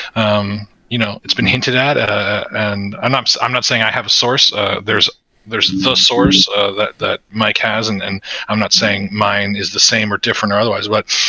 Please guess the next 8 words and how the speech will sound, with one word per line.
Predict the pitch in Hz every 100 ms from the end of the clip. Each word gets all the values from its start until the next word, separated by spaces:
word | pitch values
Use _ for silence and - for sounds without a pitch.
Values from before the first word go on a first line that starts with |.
| - 285 285
I | 143
think | 151
we've | 127
all | 117 131
been | 135
frustrated | - 120 107 - 113 107 107 101
by, | 110 101 104 104
uh, | 101 101